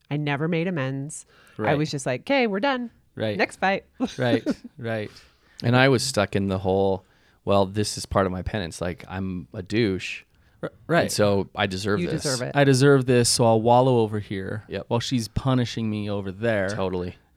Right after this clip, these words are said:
Speaker 2: And then, and then, like a puppy dog, eventually maybe come back and there'd be a little bit of, like,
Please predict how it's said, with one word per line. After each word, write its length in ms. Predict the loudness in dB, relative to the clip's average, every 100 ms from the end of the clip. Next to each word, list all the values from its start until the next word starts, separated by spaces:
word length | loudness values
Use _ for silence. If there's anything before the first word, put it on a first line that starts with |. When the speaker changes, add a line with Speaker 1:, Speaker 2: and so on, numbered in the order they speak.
| _
Speaker 2:
And 160 | -2 0
then, 180 | 0 -2
and 140 | 0 2
then, 140 | 2
like 200 | 0 -2
a 60 | -4
puppy 380 | -2 -2 -2 -2
dog, 440 | 0 0 -2 -6
eventually 600 | -8 -4 -4 -4 -6 -6
maybe 240 | -6 -6 -6
come 240 | -6 -4
back 360 | -2 -2 -4 -8
and 220 | -10 -10 -14 _ _ _ _
there'd 160 | -6 -2
be 80 |
a 60 | -2
little 360 | 0 0 0 0
bit 220 | -2 0
of, 340 | -2 -4 -10 -18
like, 300 | -10 -10 -10